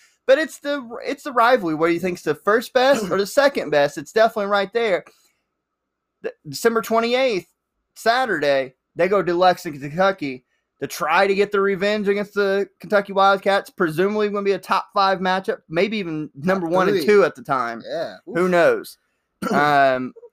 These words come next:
Speaker 1: Cats versus Cards. There's nothing else you need to say.
Speaker 2: I am super sad that this game's not at the Yum Center, so you guys can play on that beautiful court, uh, playing on a Dr. Duncan sign. Um,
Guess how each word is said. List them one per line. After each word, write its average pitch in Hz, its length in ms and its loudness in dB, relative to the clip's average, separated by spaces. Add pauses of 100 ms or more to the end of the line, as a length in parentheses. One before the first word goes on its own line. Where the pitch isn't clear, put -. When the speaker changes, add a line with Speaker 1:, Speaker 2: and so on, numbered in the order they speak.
(200)
Speaker 1:
Cats 180 340 0
versus 202 240 0
Cards. 208 480 4
There's 147 220 -8
nothing 175 240 -2
else 185 220 -2
you 185 80 -6
need 190 140 -6
to 185 60 -4
say. 185 420 2 (580)
Speaker 2:
I 160 420 0
am 135 160 -8
super 226 460 -6
sad 170 540 -2
that 120 140 -12
this 156 140 -10
game's 143 340 -8
not 139 220 -4
at 123 140 -10
the 127 60 -14
Yum 117 200 -10
Center, 107 340 -12
so - 140 -10
you 147 120 0
guys 143 200 0
can 135 100 -8
play 139 200 -4
on 131 100 -4
that 120 260 -6
beautiful 214 440 4
court, 175 380 2 (440)
uh, 143 460 4
playing 170 240 0
on 156 80 2
a 147 80 0
Dr. 147 360 0
Duncan 131 380 -8
sign. 110 380 -12 (420)
Um, 156 640 0